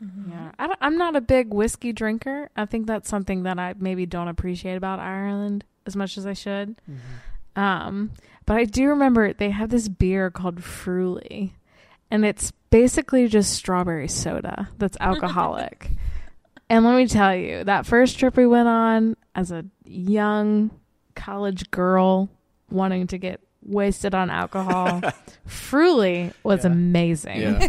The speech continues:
Speaker 2: <laughs> I don't think I ordered one last time we went because that does not
Speaker 4: I'll have to
Speaker 2: sound
Speaker 4: try it. I
Speaker 2: appealing
Speaker 4: don't think I
Speaker 2: now.
Speaker 4: had one.
Speaker 2: It's, like, bright pink. And one other kind of funny thing that happened when we were there in college was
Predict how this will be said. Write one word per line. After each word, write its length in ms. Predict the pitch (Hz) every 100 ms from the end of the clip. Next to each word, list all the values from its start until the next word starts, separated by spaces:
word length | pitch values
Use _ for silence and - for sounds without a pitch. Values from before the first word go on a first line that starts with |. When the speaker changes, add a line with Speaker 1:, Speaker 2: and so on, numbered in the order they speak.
| -
Speaker 2:
<laughs> 840 | 320 339 330 - 330 - - - -
I 100 | 247
don't 140 | 269
think 160 | 254 226
I 140 | 220
ordered 320 | 170 202 190
one 220 | 170 165 165
last 260 | 165 185
time 160 | - 165
we 100 | 160
went 320 | 165 165 -
because 280 | 165 175 165
that 160 | 170 160
does 200 | 165 170
not 220 | 170 175
Speaker 4:
I'll 0 |
have 80 | 214
to 40 | 165
Speaker 2:
sound 120 | 170
Speaker 4:
try 180 | 131 160
it. 40 |
I 20 |
Speaker 2:
appealing 180 | 170 165 170
Speaker 4:
don't 80 | 165
think 120 | 160
I 20 |
Speaker 2:
now. 120 | -
Speaker 4:
had 100 | 185 117
one. 300 | 107 110 113 _
Speaker 2:
It's, 160 | 202 185
like, 220 | 220 190
bright 400 | - 185 185 -
pink. 480 | - 175 170 - - _ - - _
And 200 | 233 233 -
one 380 | 233 262 320 269
other 260 | 214 233
kind 200 | 226 240
of 100 | 226
funny 260 | - 208 214
thing 240 | - 196 185
that 100 | 180
happened 380 | 175 180 190 175
when 140 | 175
we 140 | 180
were 100 | 180 175
there 360 | 170 170 - _ -
in 160 | 190
college 540 | 196 185 196 190 175 180
was 420 | 170 170 -